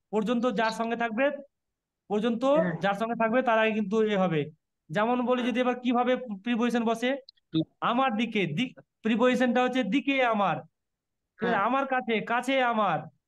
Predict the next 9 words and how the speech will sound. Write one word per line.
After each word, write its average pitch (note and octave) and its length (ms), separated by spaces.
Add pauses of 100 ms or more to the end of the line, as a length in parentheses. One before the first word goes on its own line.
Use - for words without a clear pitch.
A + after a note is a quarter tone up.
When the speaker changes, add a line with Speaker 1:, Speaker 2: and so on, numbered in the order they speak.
(200)
Speaker 1:
ঠিক A3+ 80
আছে? B3+ 200 (360)
Speaker 2:
হ্যাঁ। F#3 220 (1300)
Speaker 1:
মাথার A#3+ 320
ওপরে, A#3 320
ওপরে B3+ 440
মাথা, A#3 480
এইরকম B3+ 360
ভাবে। A3 340